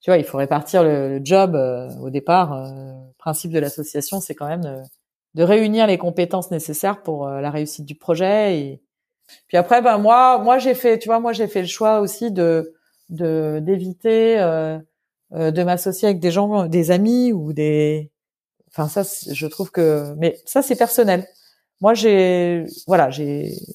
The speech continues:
j'ai mes, j'ai, j'ai mes amis, j'ai ma vie perso, j'ai ma famille. Euh,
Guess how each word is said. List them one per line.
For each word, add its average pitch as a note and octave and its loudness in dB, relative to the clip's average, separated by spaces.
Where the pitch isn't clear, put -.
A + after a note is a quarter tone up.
j'ai E3 -2
mes, D#3+ 0
j'ai, D3 -4
j'ai D3 -12
mes D3+ -2
amis, F3 4
j'ai G#3+ 2
ma E3 2
vie D#3 -4
perso, G3+ 2
j'ai D#3 -4
ma D3+ -4
famille. F3+ -2
Euh, D3 -2